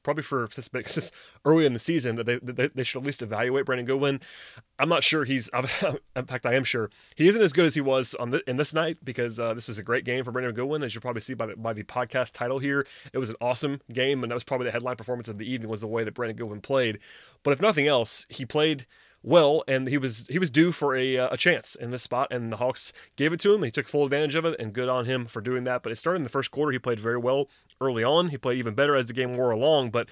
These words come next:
um, from the opening moments that he entered the game, it was clear that he was gonna be, uh, on the floor with purpose,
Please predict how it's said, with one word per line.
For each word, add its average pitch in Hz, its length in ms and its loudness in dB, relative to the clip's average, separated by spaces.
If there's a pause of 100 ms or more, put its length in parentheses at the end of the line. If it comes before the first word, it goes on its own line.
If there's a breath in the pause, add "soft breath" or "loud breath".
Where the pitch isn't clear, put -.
(240 loud breath)
um, 110 140 -6
from 170 180 0
the 156 60 2
opening 147 280 2
moments 139 300 0
that 127 120 -4
he 123 100 -6
entered 127 200 -2
the 113 80 -4
game, 120 200 -2
it 117 40 -4
was 110 100 -8
clear 143 240 -2
that 117 120 -4
he 123 100 -8
was 110 100 -8
gonna 117 160 -8
be, 117 260 -6
uh, 113 80 -2
on 123 160 -4
the 113 60 -6
floor 127 320 -4
with 117 200 -8
purpose, - 460 0